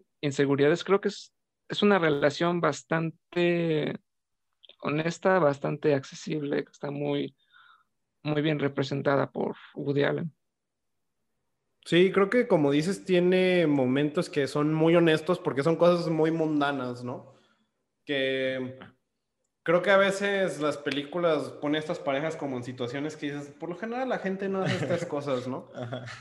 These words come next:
Speaker 2: Por ejemplo, los tenemos, digo, aquí no cocinamos langostas, pues, porque somos un país
Speaker 3: Sí,
Speaker 2: tercermundista.
Speaker 3: además, si vas a co-,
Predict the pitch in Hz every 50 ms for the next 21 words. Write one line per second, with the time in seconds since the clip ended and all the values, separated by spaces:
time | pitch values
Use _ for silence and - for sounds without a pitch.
0 | - _ _ _ _ _ _ _ _ _ _ _ - 156 156 156 165 170 175 175
1 | 175 170 156 156 156 175 160 165 180 170 156 - 196 214 202 185 - 165 156 156
2 | 147 147 160 165 160 151 156 156 190 208 190 - 151 - - - 160 - - -
3 | 120 - 117 - 135 135 131 127 139 135 131 - 127 123 120 - 120 117 127 135
4 | 143 151 151 139 139 139 143 151 170 185 - - 190 165 165 170 175 175 185 -
5 | 180